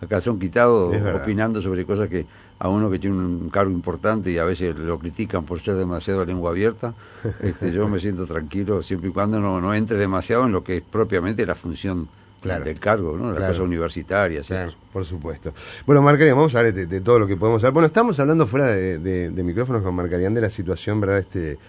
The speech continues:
Speaker 2: un poco está viviendo el, el país. Hablamos, hablamos de eso que yo repito, a instancias de, de ciertos mensajes que, que me llegan con el tema del, de la conexión, que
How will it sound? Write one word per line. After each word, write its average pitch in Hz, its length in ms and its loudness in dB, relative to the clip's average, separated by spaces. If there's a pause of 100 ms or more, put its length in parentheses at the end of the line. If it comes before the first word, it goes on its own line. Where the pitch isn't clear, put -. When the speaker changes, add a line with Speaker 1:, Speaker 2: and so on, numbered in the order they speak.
(260)
Speaker 2:
un - 60 -8
poco 95 140 -2
está 95 180 -2
viviendo 98 320 2
el, 87 160 -2
el 92 140 -4
país. 101 440 0
Hablamos, 101 320 2 (420)
hablamos 113 280 2
de 110 80 4
eso 107 120 -2
que 95 120 0
yo 107 120 2
repito, 107 520 0 (180)
a 147 80 -6
instancias 139 400 0
de, 95 180 0
de 92 200 -4
ciertos 107 400 -2
mensajes 107 560 -4
que, 82 360 -4 (440)
que 110 120 0
me 101 160 2
llegan 110 360 2
con 95 100 -2
el 92 100 -2
tema 107 220 2
del, 92 340 -2
de 95 80 -6
la 95 120 0
conexión, 101 640 0
que 104 240 0